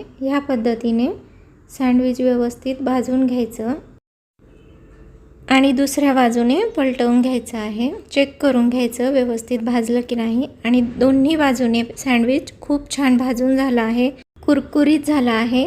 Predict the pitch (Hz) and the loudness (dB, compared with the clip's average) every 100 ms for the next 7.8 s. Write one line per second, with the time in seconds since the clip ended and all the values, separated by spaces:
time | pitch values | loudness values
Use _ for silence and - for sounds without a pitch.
0 | - - 254 254 254 269 262 247 233 233 | -2 -6 -2 -2 0 -2 -2 0 0 0
1 | 269 269 240 254 - - - - - _ | 0 2 0 -2 -6 -20 -20 -20 -20 _
2 | _ _ _ _ _ _ _ - - 302 | _ _ _ _ _ _ _ -20 -6 -2
3 | 311 311 269 269 262 - 247 240 262 330 | 0 0 0 0 -2 -2 0 2 2 0
4 | - - _ _ _ _ - - - - | -4 -20 _ _ _ _ -20 -20 -20 -20
5 | - 277 285 302 262 254 254 262 240 240 | -10 -4 -2 0 2 2 0 0 0 0
6 | 339 - 262 269 262 277 320 277 277 - | -2 -6 -4 -2 -2 -2 -2 -4 -4 -4
7 | 269 247 240 240 240 233 233 285 | -4 -2 0 0 -2 -4 -6 -6